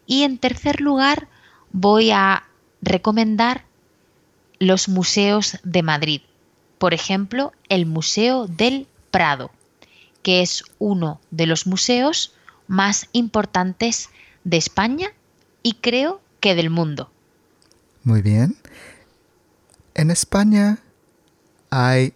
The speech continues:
Speaker 2: una playa famosa que visitan mucho los turistas. Por ejemplo, en México,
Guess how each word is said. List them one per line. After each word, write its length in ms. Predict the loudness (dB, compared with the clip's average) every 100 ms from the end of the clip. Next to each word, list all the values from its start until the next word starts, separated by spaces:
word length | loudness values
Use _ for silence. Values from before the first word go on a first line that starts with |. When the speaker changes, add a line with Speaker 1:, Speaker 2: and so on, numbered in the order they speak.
| -4
Speaker 2:
una 320 | 0 2 2
playa 800 | 2 2 2 2 2 2 0 -4 -12
famosa 960 | -10 -2 0 0 0 0 -2 -4 -6 _ -8
que 280 | -4 -4
visitan 560 | -4 -4 -4 -4 -2 -2
mucho 340 | -2 -4 -2
los 180 | 0 -2
turistas. 440 | -2 -4 -4 -6 -2
Por 100 | -2
ejemplo, 540 | -2 -4 0 0 0 -8 -20 -20 -20 -4
en 160 | 0 2
México, 640 | 2 0 -2 2 2 0